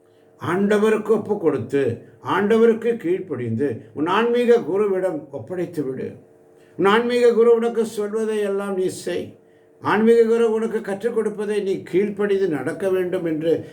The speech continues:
இந்த இறை சிந்தனை, இறை இறக்கத்தின் சிந்தனை நமக்கு கொடுக்கப்பட்டது. எனக்கு அன்பார்ந்த என் தேவ சனமே, எனவே நீங்கள் போய் எல்லா மக்களினத்தாரையும் சீடராக்குங்கள்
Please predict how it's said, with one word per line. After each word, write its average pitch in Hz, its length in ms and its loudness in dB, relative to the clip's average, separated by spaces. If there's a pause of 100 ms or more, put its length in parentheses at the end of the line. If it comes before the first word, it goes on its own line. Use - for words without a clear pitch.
(100)
இந்த 147 240 2
இறை 135 320 2
சிந்தனை, 151 540 0
இறை 151 200 -2
இறக்கத்தின் 131 560 -2
சிந்தனை 127 460 -4
நமக்கு 113 340 -2
கொடுக்கப்பட்டது. 113 840 -2 (800)
எனக்கு 170 240 2
அன்பார்ந்த 202 400 2
என் 196 160 -2
தேவ 190 260 2
சனமே, 175 760 -2 (180)
எனவே 208 400 2
நீங்கள் 202 400 2
போய் 208 280 0
எல்லா 214 840 2
மக்களினத்தாரையும் 214 880 0 (160)
சீடராக்குங்கள் 190 1040 0